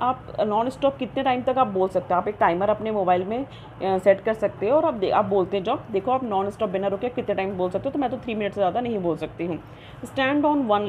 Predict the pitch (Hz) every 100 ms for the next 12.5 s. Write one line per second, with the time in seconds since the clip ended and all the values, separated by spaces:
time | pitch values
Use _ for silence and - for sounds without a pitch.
0 | 180 139 - - - - - - - -
1 | - - 208 220 220 208 233 226 202 202
2 | 214 220 240 - 202 190 190 - 185 196
3 | 196 - - - 311 302 - 208 208 220
4 | 233 196 190 202 214 180 180 143 - -
5 | - 196 254 254 196 196 196 190 180 262
6 | 202 202 214 185 208 240 - 185 180 185
7 | 196 262 - 208 233 214 202 226 190 170
8 | 165 170 131 - - - - - - -
9 | - 277 226 220 214 202 196 190 - 185
10 | 185 175 - - - 262 302 311 302 285
11 | 262 262 285 254 226 214 - 208 - -
12 | - 208 202 269 285